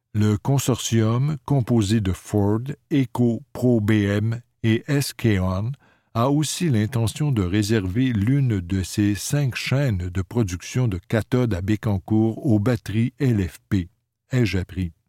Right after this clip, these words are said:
Tourner le dos à la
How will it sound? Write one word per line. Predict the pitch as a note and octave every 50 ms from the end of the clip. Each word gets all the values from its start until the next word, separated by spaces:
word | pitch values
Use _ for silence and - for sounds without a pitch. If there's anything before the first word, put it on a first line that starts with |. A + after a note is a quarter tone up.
| _ _ _ _ _ _ _ _ _ _ _ _ _ _ _ _ _ _ _ _
Tourner | - D#3 D3+ D#3+ D3+ D#3+ E3 D#3
le | B2 G#2 G2+
dos | F#2+ F2+ A#2+ C3+ C#3 C#3+ -
à | - G2+ G2
la | G2 G2 F#2+ G#2